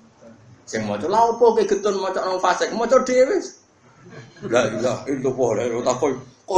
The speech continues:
rumah temen mbek mayit nganti nangis. Jare sapa rumah mayit? Mikir awakku dhewe lha opo? <laughs> Begitu juga ke maca selawat, apa selawat Sayyidina Muhammad sing wangil lho, sing ning gamek wong do meneng kabeh kok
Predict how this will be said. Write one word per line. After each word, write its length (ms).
rumah 160
temen 300
mbek 80
mayit 180
nganti 220
nangis. 320
Jare 160
sapa 320
rumah 240
mayit? 240
Mikir 160
awakku 320
dhewe 240
lha 120
opo? 160
<laughs> 40
Begitu 400
juga 160
ke 80
maca 260
selawat, 460
apa 240
selawat 320
Sayyidina 320
Muhammad 480
sing 160
wangil 240
lho, 240
sing 160
ning 160
gamek 240
wong 160
do 80
meneng 240
kabeh 320
kok 160